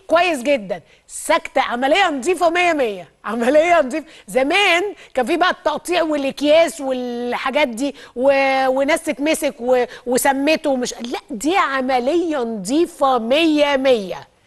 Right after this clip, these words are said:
ستة وتمانين في المية من ال-، الأزواج ممكن يتعرضوا للسكتة القلبية المفاجئة نتيجة النكد. شوف بقى، والنكد ده ايه؟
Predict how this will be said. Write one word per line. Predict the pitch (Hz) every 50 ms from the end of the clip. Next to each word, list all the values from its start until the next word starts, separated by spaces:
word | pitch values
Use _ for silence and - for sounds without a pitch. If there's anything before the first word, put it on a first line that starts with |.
| _ _ _ - - - - -
ستة | - - - 370 427 466 427 453 - 349 302
وتمانين | 294 285 302 285 277 294 294 359 392 381
في | - - 320 302
المية | 285 277 285 320 359 381 381 370 392 415 466 330
من | 277 247 254 269 285 277
ال-، | 285 269 254 254 233 - - - - -
الأزواج | 233 254 285 269 277 226 226 254 294 339 370 370
ممكن | 262 294 311 359 320 262 302
يتعرضوا | 311 302 - 269 262 277 330 349 339 302 277
للسكتة | 285 - - 339 370 - - - 277
القلبية | 254 - - 277 262 226 330 359
المفاجئة | 339 277 262 294 277 - - 302 359 349 294 - 359 349 392 466 427 - _ _ _ _ _ _ _ _ _ _ _ _ 185
نتيجة | 196 208 - - 269 233 226 - -
النكد. | 190 185 180 175 - - 170 170 _ _ - - _ _ _ - - - - - _ _ _ _ _ _ _ _ _ _ _ _ _ _ _ _ _ _ _ _ -
شوف | - 262 220
بقى، | 202 254 294 - - - _ _ _ _ _ _ _ _ _ _ _ _ _ - - _ _ _ -
والنكد | 196 220 220 240 302 - - 403 285 226 208
ده | 262 269
ايه؟ | 294 339 427 349 240 -